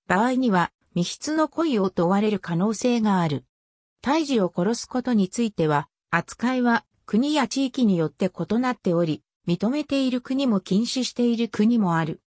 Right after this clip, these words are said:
組織的に人を殺すことも、やはり殺人には変わりない。ただし国によっては、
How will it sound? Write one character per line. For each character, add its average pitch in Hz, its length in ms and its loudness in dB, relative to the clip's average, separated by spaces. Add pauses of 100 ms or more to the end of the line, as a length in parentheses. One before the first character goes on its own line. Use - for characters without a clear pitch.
(420)
組 214 140 0
織 - 260 -10
的 285 280 -2
に 262 100 -2
人 285 300 -4
を 269 100 -6
殺 240 220 2
す - 120 -8
こ 262 160 -6
と 247 140 0
も、 185 220 2 (240)
や 185 120 0
は 285 160 -2
り 269 140 0
殺 180 260 -4
人 233 240 2
に 214 140 2
は 160 200 2 (300)
変 151 100 -4
わ 190 120 0
り 226 100 2
な 220 160 2
い。 - 120 -6 (500)
た 302 140 -2
だ 320 120 2
し - 160 -4
国 214 240 2
に 262 160 2
よ 226 80 2
っ 214 40 -4
て 190 200 0
は、 160 240 0